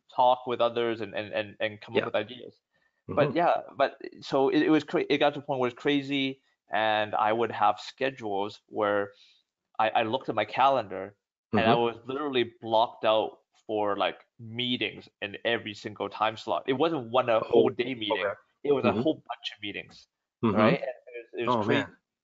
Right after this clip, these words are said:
Speaker 1: And, and I, I find that because of covid, everyone
Speaker 2: Mm-hmm.
Speaker 1: wants to set up meetings, right? Every conversation
Speaker 2: <laughs>
Speaker 1: needs to be meetings. Where in the
Speaker 2: Oh,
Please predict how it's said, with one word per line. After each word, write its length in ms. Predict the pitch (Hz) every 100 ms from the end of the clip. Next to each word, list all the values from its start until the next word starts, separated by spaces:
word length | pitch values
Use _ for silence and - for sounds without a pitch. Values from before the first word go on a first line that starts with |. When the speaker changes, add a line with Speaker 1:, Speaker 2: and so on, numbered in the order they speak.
| _ _ _ -
Speaker 1:
And, 240 | 113 110 -
and 320 | 117 110 110
I, 120 | 123 123
I 40 |
find 260 | 135 139 131
that 120 | 123
because 260 | 123 - 123
of 100 | 107
covid, 460 | 156 165 120 104 - -
everyone 400 | 131 131 123 113
Speaker 2:
Mm-hmm. 20 |
Speaker 1:
wants 180 | 113 110
to 60 | -
set 120 | 107
up 80 | 110
meetings, 500 | 117 110 - - _ 101
right? 200 | 107 -
Every 200 | 131 143
conversation 800 | 139 - 143 127 - 147 143 117
Speaker 2:
<laughs> 20 | -
Speaker 1:
needs 140 | 104
to 80 | 110
be 60 | 101
meetings. 420 | 113 80 - _ _ _ _ _ -
Where 160 | 120 113
in 140 | 120
the 60 |
Speaker 2:
Oh, 80 | 113